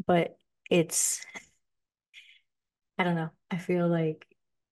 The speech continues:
when I look at it, it just, it off balances it so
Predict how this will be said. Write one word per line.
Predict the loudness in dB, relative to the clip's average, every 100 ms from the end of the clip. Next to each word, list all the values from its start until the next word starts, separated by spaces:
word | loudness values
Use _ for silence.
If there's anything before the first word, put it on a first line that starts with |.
| -2
when | 0
I | 0
look | -2 -2 -2
at | -2
it, | -2 -2
it | -4
just, | -4 -6 -4
it | -6 -4
off | -4 -4 -6
balances | -8 -6 -4 -6 -6 -8 -4
it | -4 -4 -8 _ _ _
so | -6 -2 2 2 0 0 0 -2